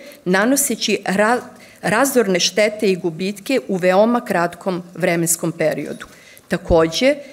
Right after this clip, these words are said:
u istoj godini dogodio se i nikada do sada zabeležen fenomen pojava tropskih noći u oktobru mesecu, sve to kao posljedica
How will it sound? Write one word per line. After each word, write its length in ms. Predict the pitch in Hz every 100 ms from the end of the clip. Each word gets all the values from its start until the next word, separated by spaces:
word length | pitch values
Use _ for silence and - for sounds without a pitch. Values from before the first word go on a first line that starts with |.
| -
u 160 | - 196
istoj 300 | 240 - 285
godini 560 | 214 190 180 170 160 -
dogodio 560 | 175 180 190 202 262 247
se 180 | -
i 60 | 202
nikada 480 | 208 240 240 254 196
do 100 | 190
sada 420 | - 185 185 202
zabeležen 720 | 196 151 160 175 220 214 247 240
fenomen 500 | 233 214 202 214 214 - - - -
pojava 360 | 180 214 220
tropskih 640 | 226 214 196 196 - 226 214
noći 460 | 190 190 - 220 -
u 100 | 160
oktobru 480 | - 185 180 202
mesecu, 600 | 196 175 170 196 - 214 196 - -
sve 520 | - - 180 214 226 220
to 240 | 196 196
kao 140 | 175 143
posljedica 800 | - 165 - 175 165 - 180